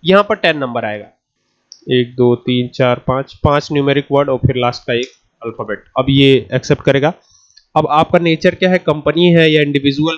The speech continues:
है, आप देख लीजिए। मैं यहाँ पे company रखता हूँ, ठीक है, Branch या division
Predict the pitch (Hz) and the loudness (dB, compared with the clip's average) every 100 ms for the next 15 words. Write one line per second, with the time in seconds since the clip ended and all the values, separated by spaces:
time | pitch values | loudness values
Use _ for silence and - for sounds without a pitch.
0 | - 143 127 - 135 135 131 127 151 139 | -8 -8 -8 -2 -4 -2 -6 -6 -6 -2
1 | 135 131 135 135 127 143 143 143 151 143 | -2 -2 -4 -4 -2 -2 -4 -4 -2 -2
2 | 170 _ _ _ _ - 165 131 101 _ | -6 _ _ _ _ -6 -2 -2 -4 _
3 | _ 180 127 131 131 139 131 127 127 135 | _ -2 0 0 2 0 2 0 2 0
4 | 131 | 0